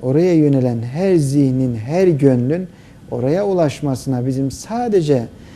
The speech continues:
e, yardımcı olmamız gerektiği bilinciyle tüm din görevlileri, tüm müminler olarak, tüm cemaat olarak efendim, e, kulak vermemiz gerekiyor. Yavrularımızı, çocuklarımızı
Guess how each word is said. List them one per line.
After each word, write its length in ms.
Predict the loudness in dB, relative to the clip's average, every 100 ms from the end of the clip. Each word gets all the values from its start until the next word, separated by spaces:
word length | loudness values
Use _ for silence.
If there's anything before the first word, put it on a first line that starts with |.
| -20 -6
e, 100 | 0
yardımcı 580 | 4 4 4 2 2 4
olmamız 480 | 6 4 2 -2 4
gerektiği 640 | 6 6 4 -2 -4 2
bilinciyle 680 | 4 4 4 2 2 -2 -6 -18 -20 -20
tüm 300 | -8 -4 0
din 240 | 0 2 2
görevlileri, 600 | 0 0 -2 -6 -10 -14 -20 -20 -20 -16
tüm 180 | -6 -2
müminler 600 | 0 0 0 -2 0 0
olarak, 380 | 0 -2 -6 -12 -18 -20 -20 -12
tüm 280 | -4 -2 0
cemaat 520 | 2 0 0 -2 -2
olarak 320 | -2 -2 -6 -10 -20 -20 -8
efendim, 600 | -4 -4 -2 -2 -2 -4 -10 -20 -20 -20 -20 -20 -20 -20 -20 -20 -20 -4
e, 680 | 2 4 4 2 2 0 -4
kulak 380 | 0 2 2 0
vermemiz 540 | 0 0 0 -2 -2 -2
gerekiyor. 600 | -2 -2 -4 -2 -2 -2 -10 -20 -20 -6
Yavrularımızı, 880 | -2 2 2 4 2 2 0 -2 -6
çocuklarımızı 1000 | -2 -2 -2 -2 0 2 0 -2 -2 -4